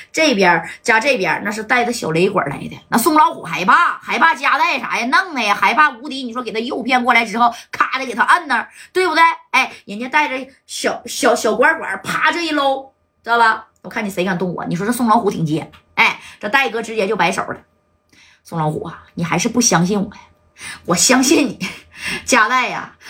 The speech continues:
咱俩换个位置，你，你想想，你能相信我吗？啊，你放心啊，朱经理，我给你带来了，在楼下车里，你的兄弟都已经看见吧？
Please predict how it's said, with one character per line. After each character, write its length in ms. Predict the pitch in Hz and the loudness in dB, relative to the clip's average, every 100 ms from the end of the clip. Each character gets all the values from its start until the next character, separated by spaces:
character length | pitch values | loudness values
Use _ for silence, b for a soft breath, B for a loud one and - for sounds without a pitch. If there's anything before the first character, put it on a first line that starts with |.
| B | B
咱 260 | - 294 381 | 4 4 4
俩 160 | - | -4
换 380 | - - 381 359 | -6 0 2 2
个 100 | 285 | 0
位 220 | 277 302 | 0 0
置， 120 | 233 233 | 0 -4
你， 280 | 233 233 B - | -4 -6 B -4
你 120 | 233 | -2
想 320 | 233 208 247 | 2 2 2
想， 260 | 254 156 233 | 0 -2 0
你 140 | 269 | 0
能 180 | 269 330 | 2 2
相 260 | - 359 349 | 2 2 2
信 160 | 370 | 0
我 280 | 392 277 - | -2 -6 -12
吗？ 420 | 156 165 247 254 - _ _ | -10 -4 -4 -4 -10 _ _
啊， 460 | 196 214 294 302 _ b b b - | 2 4 2 -2 _ b b b -10
你 140 | 214 | 2
放 180 | 294 285 | 2 2
心 180 | 233 208 | -2 -4
啊， 560 | 196 - 240 247 - B B | -6 2 2 2 -2 B B
朱 240 | - 392 381 | 0 4 4
经 180 | 330 311 | 2 -2
理， 220 | 233 185 - | -2 -4 -8
我 100 | - | -12
给 120 | 175 190 | -6 -6
你 120 | 175 | -2
带 180 | 202 196 | 0 0
来 180 | 156 | -2
了， 80 | 175 - | -10 -16
在 160 | - 190 | -2 2
楼 140 | 180 | 4
下 160 | 240 233 | 4 0
车 240 | - 196 | 0 -4
里， 100 | 185 | -2
你 140 | 196 175 | -2 -2
的 80 | |
兄 200 | 220 196 | -2 -2
弟 60 | 190 | 0
都 100 | 190 | 2
已 40 | 175 | 0
经 100 | 160 | 2
看 220 | 208 190 | 2 2
见 100 | 165 | 0
吧？ 160 | 160 | -2